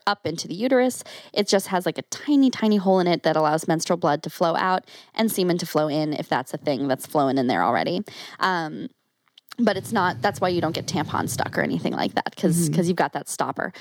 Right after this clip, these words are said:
Speaker 1: There are some, um, positions in sex that will tilt the body so that it's kind of just, like, a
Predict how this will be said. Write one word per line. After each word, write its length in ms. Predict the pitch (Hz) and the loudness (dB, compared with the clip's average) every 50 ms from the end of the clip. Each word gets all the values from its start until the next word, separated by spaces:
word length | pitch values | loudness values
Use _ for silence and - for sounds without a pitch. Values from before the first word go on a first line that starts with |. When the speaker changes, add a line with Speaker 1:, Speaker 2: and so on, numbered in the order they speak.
| - - - _ | -20 -20 -12 _
Speaker 1:
There 200 | - 226 202 - | 0 0 2 2
are 120 | 208 214 226 | 0 -2 -2
some, 340 | - - 240 233 240 226 - - | 0 -2 0 0 0 -2 0 0
um, 160 | 202 190 190 | 0 0 0
positions 720 | 196 196 180 180 175 - - 170 165 165 165 165 165 - | -2 -2 -2 -2 -2 0 0 0 0 0 -2 -4 -4 -2
in 120 | - 175 175 | -2 -2 0
sex 380 | 175 - 156 160 - - - | 0 0 -2 -2 -4 -10 -4
that 220 | - 160 147 131 - | 0 0 0 0 -2
will 140 | - 175 175 | -4 -6 -4
tilt 320 | - - - 185 165 - - | -4 0 0 0 0 0 -4
the 60 | 175 | -4
body 400 | 175 151 135 143 143 151 147 160 | -2 0 0 0 0 -2 -4 -6
so 180 | - - 180 | -4 -2 0
that 320 | 170 170 151 151 147 147 - _ _ _ _ | 0 2 2 2 0 -2 -4 _ _ _ _
it's 140 | - - - | -8 -8 -8
kind 180 | - - 170 160 | -4 0 0 0
of 60 | 170 | 0
just, 160 | - 156 - | 0 -2 0
like, 180 | 160 147 147 - - | 0 -2 -2 -4 -10
a 80 | 156 | -10